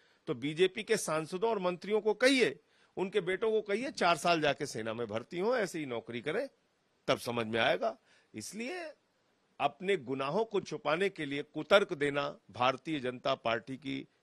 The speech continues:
नीति और रीति रही है, उसी,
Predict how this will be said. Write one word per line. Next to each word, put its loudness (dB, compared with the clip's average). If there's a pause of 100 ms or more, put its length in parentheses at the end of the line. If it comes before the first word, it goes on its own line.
(140)
नीति -4
और 2
रीति -4
रही -2
है, -8 (420)
उसी, -6